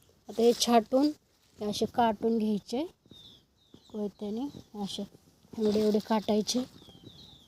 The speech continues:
आणि तिकडे लावायला, आंब्यामध्ये लावणार आहे.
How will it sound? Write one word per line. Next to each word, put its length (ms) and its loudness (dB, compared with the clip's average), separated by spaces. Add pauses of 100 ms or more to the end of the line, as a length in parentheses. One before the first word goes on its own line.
(140)
आणि 360 0 (140)
तिकडे 320 -2
लावायला, 480 0 (440)
आंब्यामध्ये 580 2
लावणार 360 4
आहे. 320 0